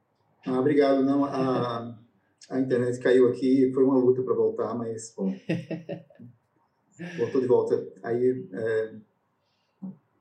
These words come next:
Speaker 1: Então, interessante que eu tava pensando aqui também, assim, é, é, é não só a experiência, a experiência de quem saiu do Brasil pra fora, mas quem veio de fora pro Brasil, né?
Speaker 2: É.
Speaker 1: Que aqui é o caso da Melanie e da Cláudia também,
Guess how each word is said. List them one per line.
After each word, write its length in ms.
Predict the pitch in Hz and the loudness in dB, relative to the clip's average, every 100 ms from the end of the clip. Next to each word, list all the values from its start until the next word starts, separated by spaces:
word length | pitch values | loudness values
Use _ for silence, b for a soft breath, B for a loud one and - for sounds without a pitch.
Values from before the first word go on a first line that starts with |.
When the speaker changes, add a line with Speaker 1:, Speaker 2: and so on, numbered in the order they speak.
| _ - _ _ _ _ _ - | _ -20 _ _ _ _ _ -4
Speaker 1:
Então, 220 | 143 143 | 0 2
interessante 460 | 143 185 - 196 196 | 4 4 4 4 4
que 80 | |
eu 40 | 185 | 4
tava 160 | 165 160 | 4 4
pensando 280 | - 147 127 | 2 2 2
aqui 120 | 151 | 2
também, 360 | 147 127 147 | 2 4 4
assim, 240 | 143 - 131 | 2 4 6
é, 280 | 127 120 123 | 6 6 4
é, 720 | 120 117 113 113 117 113 92 - _ _ | 4 6 6 4 0 -4 -10 -16 _ _
é 80 | - | 2
não 140 | 143 - | 2 2
só 200 | 147 160 | 6 6
a 40 | |
experiência, 640 | 160 160 135 131 160 - | 6 4 6 6 6 2
a 20 | |
experiência 540 | - - 131 131 127 127 | 0 2 4 4 2 0
de 180 | 127 127 | -2 -2
quem 200 | 143 139 | 2 2
saiu 300 | - 123 127 | 4 6 6
do 80 | 127 | 6
Brasil 340 | 131 123 131 | 4 6 4
pra 120 | 131 - | 2 0
fora, 240 | 127 131 | 2 4
mas 240 | 139 139 147 | 6 4 2
quem 140 | 170 151 | 0 0
veio 180 | 151 | 0
de 60 | 160 | -2
fora 280 | - 139 147 | -2 2 2
pro 140 | 165 | 2
Brasil, 480 | 160 160 135 127 110 | 2 2 4 2 2
né? 100 | 110 - _ _ 151 | -6 -12 _ _ -18
Speaker 2:
É. 220 | 120 117 - | -16 -18 -10
Speaker 1:
Que 100 | - | -6
aqui 140 | - 127 | 4 4
é 20 | |
o 60 | |
caso 280 | 127 120 120 | 4 2 2
da 100 | 120 | 2
Melanie 460 | 120 117 123 139 143 | 2 4 4 4 2
e 20 | |
da 140 | 151 - | 0 2
Cláudia 400 | 123 123 120 104 | 2 2 0 -2
também, 420 | 98 98 98 | -4 -4 -4